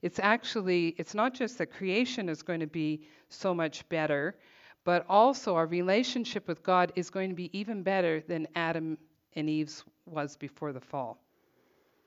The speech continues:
It's gonna excel that because we have been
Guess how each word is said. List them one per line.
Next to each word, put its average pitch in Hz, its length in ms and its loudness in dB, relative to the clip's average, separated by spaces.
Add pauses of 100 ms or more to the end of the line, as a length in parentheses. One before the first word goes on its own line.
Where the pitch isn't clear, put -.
(300)
It's 165 120 -10
gonna 180 220 -2
excel 165 420 -2
that 143 400 -8 (480)
because 170 420 -4
we 165 680 -2
have 156 240 -10
been 135 320 -6